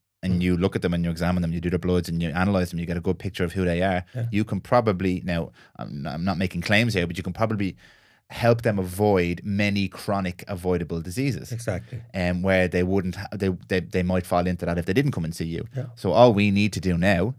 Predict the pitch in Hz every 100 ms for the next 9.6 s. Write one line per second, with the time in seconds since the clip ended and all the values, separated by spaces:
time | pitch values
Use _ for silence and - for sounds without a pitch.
0 | _ _ _ - 92 85 _ 95 92 92
1 | 90 87 85 95 92 87 117 - 92 95
2 | _ 92 87 85 - - 123 117 98 90
3 | 82 82 85 90 90 87 90 98 95 113
4 | 135 98 - 95 98 90 85 90 87 85
5 | 85 - 85 85 85 90 113 - 120 135
6 | 151 131 117 92 87 104 - 101 87 87
7 | 92 - 110 98 92 85 92 92 92 -
8 | 90 - 92 107 101 87 101 95 92 104
9 | 92 90 87 98 - 87